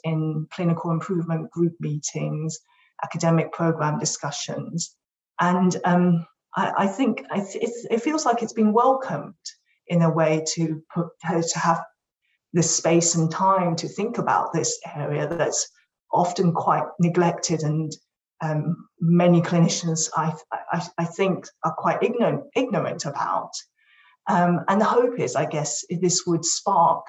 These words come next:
individual clinicians to, to work on their own quality improvement projects. Um,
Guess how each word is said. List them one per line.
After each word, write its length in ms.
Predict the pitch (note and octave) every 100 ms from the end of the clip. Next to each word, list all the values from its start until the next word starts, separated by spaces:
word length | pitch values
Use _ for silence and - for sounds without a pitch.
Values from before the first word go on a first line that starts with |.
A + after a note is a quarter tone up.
| - _ _ _ -
individual 560 | E3+ D#3 E3+ E3 E3+
clinicians 760 | D#3+ F3 E3 E3 - D#3+ D#3 -
to, 320 | E3+ D#3+ D#3 -
to 280 | E3+ D#3 E3 -
work 340 | F3 E3 E3+
on 140 | F3 D#3+
their 180 | D#3+ E3
own 260 | F#3 F3+
quality 460 | - F#3 E3+ E3 E3+
improvement 580 | E3 F#3+ G3 - D3+ -
projects. 760 | D#3 - C#3+ C#3+ - - - _ _ _ _ -
Um, 240 | E3+ E3